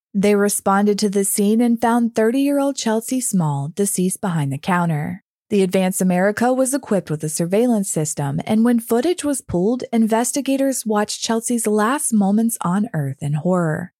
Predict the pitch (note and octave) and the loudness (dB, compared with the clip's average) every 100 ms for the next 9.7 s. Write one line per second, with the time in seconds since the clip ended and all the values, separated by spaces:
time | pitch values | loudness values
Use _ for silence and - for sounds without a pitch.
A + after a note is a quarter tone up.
0 | _ F#3 F#3+ G3 A#3 G3 E3 D3 F3+ G3+ | _ 0 2 4 2 2 0 0 2 2
1 | F3 D#3+ F3 - - _ A3 G#3+ A#3 G3+ | 2 -2 -2 -4 -8 _ -4 0 2 2
2 | A#3 D4+ D#4+ - G#3 G3+ B3 A#3 - E3 | 2 2 0 0 -2 0 -2 -2 -2 -2
3 | D#3 D#3+ D#3+ - - G#3 A3+ B3+ A#3+ C#4 | -2 -2 -4 -4 -2 0 2 0 0 -2
4 | G3+ D#3+ D3 - F3+ D#3+ C#3+ D3+ F3+ F3 | 0 -2 -2 -4 -2 0 -2 -2 -2 0
5 | E3 E3 - - _ _ - F#3 F3+ F3+ | 0 -2 -6 -12 _ _ 0 0 2 0
6 | F3 - G3 F3 F#3 F#3 E3+ G3+ A#3 B3+ | 0 2 0 2 2 2 2 0 0 -2
7 | A3+ G#3 D4 D4+ D#4 F#3 D#3 D3+ D3+ D#3 | 0 0 0 0 0 2 2 0 -2 -4
8 | - - G3 F#3 F#3 G3+ - _ B3+ A#3+ | -6 -2 0 0 -2 -4 -8 _ -2 -2
9 | D#4+ E4 - _ D4 E4+ | 0 0 -2 _ -4 -2